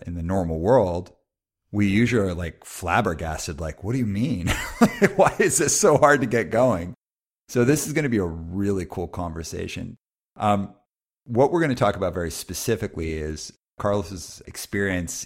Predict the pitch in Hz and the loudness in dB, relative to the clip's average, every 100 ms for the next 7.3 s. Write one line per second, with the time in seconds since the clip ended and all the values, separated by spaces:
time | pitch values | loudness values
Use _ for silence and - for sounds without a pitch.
0 | - 98 90 80 - - 107 101 78 78 | -10 -6 -6 -6 -10 -6 -4 -4 -6 -10
1 | - - 76 - 85 78 - 71 87 92 | -14 -14 -12 -10 -10 -10 -10 -8 -4 -4
2 | - 87 85 95 80 76 80 82 85 92 | -4 -6 -4 -4 -6 -10 -10 -6 -2 -2
3 | 92 78 73 76 78 78 80 76 78 - | -2 -6 -10 -10 -10 -8 -8 -8 -10 -10
4 | 76 76 87 110 120 - - _ _ - | -14 -12 -10 -8 -8 -12 -20 _ _ -2
5 | 123 139 139 131 175 202 202 107 - 90 | 0 0 0 -2 -4 -4 -6 -8 -6 -6
6 | 120 98 82 - - 80 80 - 101 95 | -4 -4 -6 -8 -8 -8 -8 -10 -6 -2
7 | 92 87 | -2 -4